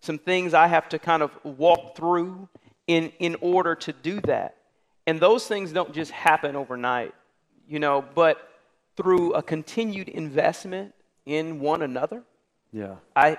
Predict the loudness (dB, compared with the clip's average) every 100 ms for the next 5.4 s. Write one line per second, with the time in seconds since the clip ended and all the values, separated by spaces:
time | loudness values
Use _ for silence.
0 | 2 0 2 -6 -6 -2 -2 -2 -8 -10
1 | -6 -4 -4 -6 -14 -18 _ _ _ _
2 | -6 -4 -4 -8 -12 -20 _ _ 0 0
3 | 0 4 6 6 2 -4 -6 -2 -2 -2
4 | -8 -10 -12 -14 -16 _ _ _ _ -2
5 | 2 4 2